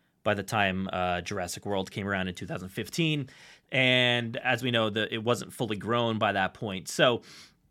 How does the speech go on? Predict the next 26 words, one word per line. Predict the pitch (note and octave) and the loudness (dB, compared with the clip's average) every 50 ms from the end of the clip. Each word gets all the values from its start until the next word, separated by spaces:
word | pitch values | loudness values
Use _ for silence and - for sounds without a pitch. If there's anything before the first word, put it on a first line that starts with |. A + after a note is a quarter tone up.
| _ _ _ _ _ _ _ _ _ _ _ - - - - _ _ - | _ _ _ _ _ _ _ _ _ _ _ -20 -20 -20 -20 _ _ -10
I, | C#3+ - - | -6 -2 2
I | E3+ | 4
don't | G3 G#3 | 4 4
know, | E3+ G#2 F#2+ - | 4 2 0 -4
three | - - - F3 G#3 | -10 -4 -2 -2 0
years. | F#3 E3 F#3 D3+ G2 E2 F2 - - | 0 2 2 2 2 2 -2 0 2
What | D#3+ F#3 | 4 4
do | A3 | 4
you | A#3 | 4
t-, | - - | 4 2
what | G#3 F3+ F#3+ | 4 6 6
do | A3 | 4
you | G#3+ | 4
think | G3 A3+ G#3 | 4 2 2
about | F3+ F3 E3+ D3+ - - | 6 6 6 6 6 2
the | C#3 B2+ | -2 0
fact | - D#3 C#3 B2 - - | 4 4 4 4 4 0
that | B2 A#2 - - _ _ _ _ | -2 -2 -2 -6 _ _ _ _
the | - C3+ B2+ | -6 -6 -4
Indominus | A#2+ C#3 D#3 E3 E3 D#3+ D#3 D3+ C#3+ D3 - | 2 4 6 6 6 4 4 0 0 -2 -2
was | C3 B2+ B2 A#2+ A2+ G#2+ G#2+ - - - - | 0 4 6 6 6 4 2 -4 -10 -12 -14
born | A2+ G#2+ - C3+ D3 C#3+ C#3 C#3 C3+ C3 B2+ B2+ B2+ | -12 -4 -2 0 0 2 2 2 0 0 -2 -2 -4
in | C3+ - A#2+ A#2 | -6 -6 -6 -8
two | A2 - C3 B2 | -6 -4 -4 0
thousand | A#2+ A2+ G#2+ G#2+ G2+ | 2 0 0 0 -6
twelve, | F#2+ - - A2+ G#2 G2+ G2+ G2 G2 G2 G2 - | -10 -4 0 2 4 4 4 4 2 0 -2 -10